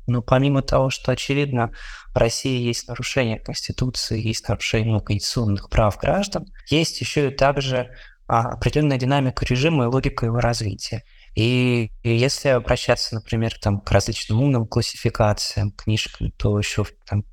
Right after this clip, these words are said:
второй половине двадцатого века там Степан, Алмут, Верба, автор политической теории, а, говорили о том, что всё то, а, что в том числе применимо сейчас в отношении,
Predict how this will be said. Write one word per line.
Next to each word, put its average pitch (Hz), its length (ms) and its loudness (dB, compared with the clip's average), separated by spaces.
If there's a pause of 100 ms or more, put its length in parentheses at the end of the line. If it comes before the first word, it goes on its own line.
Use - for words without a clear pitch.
(140)
второй 120 400 0
половине 117 400 2
двадцатого 117 720 2
века 123 320 -2
там 107 240 -2 (640)
Степан, 123 500 0
Алмут, 117 460 2
Верба, 113 400 0 (500)
автор 117 580 2
политической - 680 -4
теории, 175 640 0 (480)
а, 180 180 2
говорили 143 420 4
о 123 80 6
том, 131 220 0
что - 200 -6
всё - 180 0
то, 139 500 2
а, 123 260 2
что - 240 -2
в - 60 -8
том 123 200 2
числе - 240 -2
применимо 131 580 2
сейчас - 440 0
в 110 60 -8
отношении, 113 720 -4